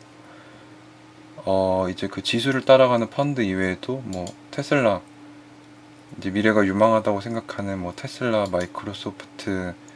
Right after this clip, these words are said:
이제 화이자는 미국 최대의 제약회사 중에 하나인데, 일단 제일 회 시장에서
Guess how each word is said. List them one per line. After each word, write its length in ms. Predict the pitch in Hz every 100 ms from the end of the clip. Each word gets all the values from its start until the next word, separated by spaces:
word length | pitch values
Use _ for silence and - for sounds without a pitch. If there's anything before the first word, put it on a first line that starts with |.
| - - -
이제 100 | 98
화이자는 800 | 123 131 131 127 113 110 107 104
미국 240 | 98 98 101
최대의 580 | - 139 131 117 107 95
제약회사 600 | - 101 104 - 110 104
중에 180 | 101 98
하나인데, 580 | 117 113 98 92 95 - - - - - - - - - -
일단 180 | - 107
제일 500 | - 107 104 147 165
회 300 | 165 151 147 - - -
시장에서 640 | - 135 123 110 147